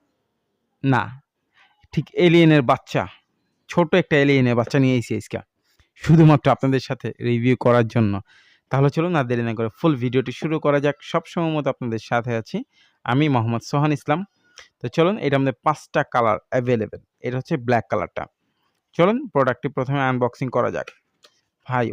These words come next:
অনেক দিন যাবত রিভিউ করা হয় না Bluetooth স্পিকারের। So, আজকে আসলাম, আসলাম রিভিউ করতে স্পিকারের। হ্যাঁ, তাও আবার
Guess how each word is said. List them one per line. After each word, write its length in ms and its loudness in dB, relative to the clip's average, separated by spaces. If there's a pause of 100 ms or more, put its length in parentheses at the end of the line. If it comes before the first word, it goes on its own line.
অনেক 160 -2 (160)
দিন 120 0 (180)
যাবত 280 -2 (720)
রিভিউ 260 -2
করা 220 0
হয় 140 -4
না 100 -4
Bluetooth 380 -8
স্পিকারের। 520 -4 (200)
So, 160 -14
আজকে 320 -6
আসলাম, 300 -8 (640)
আসলাম 380 -4
রিভিউ 440 -2 (340)
করতে 340 0 (180)
স্পিকারের। 560 0 (600)
হ্যাঁ, 420 -4 (440)
তাও 160 6
আবার 180 4